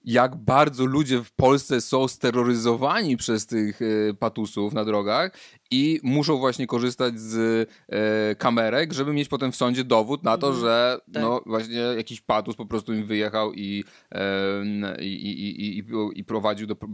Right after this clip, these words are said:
Speaker 1: m, czy mógł doprowadzić do groźnej-, do groźnego
Speaker 2: Mhm.
Speaker 1: wypadku, bo tych nagrań się pojawiło bardzo dużo po tym, e, po tym makabrycznym wypadku na, na, na A jeden.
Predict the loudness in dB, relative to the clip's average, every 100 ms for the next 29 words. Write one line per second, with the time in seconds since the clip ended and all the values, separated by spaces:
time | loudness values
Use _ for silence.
0 | -10 -6 -4 -2 -2 -2 -2 -2 -4 -4
1 | -6 -4 -4 -4 -8 -10 -8 -6 -4 -4
2 | -4 -2 -2 -4 -4 -4 -4 -6 -4 -2
3 | -2 -4 -2 -2 -2 0 0 0 -2 -2
4 | -2 -4 -6 -8 -10 -20 -12 -4 0 0
5 | 0 -4 -4 -2 -2 -2 -4 -6 -6 -4
6 | -6 -6 -8 -4 -2 -2 -2 -4 -4 -4
7 | -2 -2 -2 -4 -6